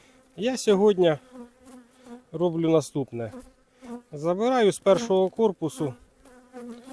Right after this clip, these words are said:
максимально печатний розпліт і ті рамки, які мені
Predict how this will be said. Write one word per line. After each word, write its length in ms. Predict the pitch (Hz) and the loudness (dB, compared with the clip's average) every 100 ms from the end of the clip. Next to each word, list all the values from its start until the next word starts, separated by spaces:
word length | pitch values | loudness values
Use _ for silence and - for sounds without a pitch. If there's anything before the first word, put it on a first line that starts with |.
| 254 _ _ - | -20 _ _ -10
максимально 1000 | 196 233 - - 190 190 180 147 135 117 - _ _ _ - _ _ _ _ _ _ _ - | -4 -2 -2 0 2 6 6 6 2 -2 -8 _ _ _ -20 _ _ _ _ _ _ _ -2
печатний 640 | 185 - 190 165 175 175 | 0 2 2 4 2 0
розпліт 540 | 185 - 247 285 - _ _ _ _ _ _ _ _ _ _ | 0 -2 -2 -4 -4 _ _ _ _ _ _ _ _ _ _
і 640 | - 254 277 269 262 262 202 - _ _ _ _ _ _ _ _ _ _ _ _ _ _ _ _ _ _ _ _ _ | -2 2 4 4 4 2 -2 -10 _ _ _ _ _ _ _ _ _ _ _ _ _ _ _ _ _ _ _ _ _
ті 160 | - 226 | -4 2
рамки, 400 | 240 226 208 170 | 6 6 4 2
які 280 | 160 - 185 | 0 0 0
мені 420 | 156 156 165 147 | 4 4 4 2